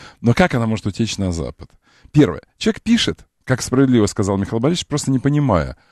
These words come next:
э, в какой момент, где чёртова тайна. Ну, я не знаю, тайна, например. Я щас скажу какую-нибудь вещь, информацию, абсолютно сейчас. Восемь сорок один на моём телефоне.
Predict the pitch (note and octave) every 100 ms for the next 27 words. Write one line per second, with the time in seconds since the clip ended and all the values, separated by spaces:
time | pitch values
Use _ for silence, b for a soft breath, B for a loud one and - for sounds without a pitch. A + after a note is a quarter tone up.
0 | _ - F2 E2+ E2+ - - D#3 A#2 G#2+
1 | B2 D#3+ E3+ D#3 - _ _ - G2 F2+
2 | C3+ F#2+ - _ _ _ _ - B2 -
3 | G#2 F#2+ G2 _ F#2+ E2 C#2 B1 _ _
4 | - E3+ D3+ C3+ F2+ - G2 D#2+ E2+ D#2
5 | D#2+ F#2 F#2 D#2 - E2+ E2 G2+ G#2 -
6 | A2 C#3 - - F#2+ F2 E2+ - _ _
7 | E2+ D#2+ - - F3 F3 F#2 - A2 -
8 | G2 B1 C#2 C2 b b - A#2 F3 F3
9 | D3+ - E3 C#3+ D3 C#3+ G3 D#3+ B2+ C#3
10 | C3 B2 - C2 E2+